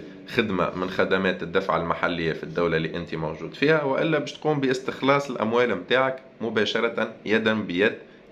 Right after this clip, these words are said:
كاش. هذاك علاش ديما، آه، كل حد ينجم يختار الطريقة اللي هو ينجم يخدم بها، أو الطريقة اللي تكون الأنسب بالنسبة ليه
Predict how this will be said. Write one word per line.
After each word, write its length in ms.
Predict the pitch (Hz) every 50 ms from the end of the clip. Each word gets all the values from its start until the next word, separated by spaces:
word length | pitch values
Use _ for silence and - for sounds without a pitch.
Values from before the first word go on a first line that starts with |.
| - - -
كاش. 380 | - 110 180 165 - - - - - - - - - - - - - - - - - - - -
هذاك 280 | 90 85 95 107 104 -
علاش 460 | 87 87 85 104 131 156 156 160 - - - - - - - - - 92 98 101
ديما، 440 | 107 120 123 117 110 117 147 190 208 - - - - - - - - - - - -
آه، 560 | 82 82 82 - - 64 - - - - - - - - - -
كل 180 | 139 123 113
حد 240 | 107 - 120 123 - - - - - - - -
ينجم 440 | 98 95 101 107 110 110 135 143 147 147 - - -
يختار 520 | 101 92 - - - 107 107 120 127 123 - -
الطريقة 540 | 107 - - 104 98 113 117 110 - 98 87
اللي 340 | 80 - 95 90 87 90
هو 320 | 98 107 110 98 87 80 78 - - - - -
ينجم 420 | - 95 104 107 101 92 90 87
يخدم 420 | 87 85 - - 85 82 73 76 78
بها، 340 | 92 120 139 135 139 139 - - - - - - 110
أو 160 | 120 113 107
الطريقة 520 | 107 - - 98 101 127 139 135 - 139
اللي 360 | 135 131 - 107 110 110 110
تكون 400 | 107 - - - 131 127 120 110 - - - -
الأنسب 680 | 98 101 92 95 101 139 151 143 147 - 104 87 87 87
بالنسبة 440 | 95 95 101 101 - 95 85 85
ليه 220 | 85 92 107 113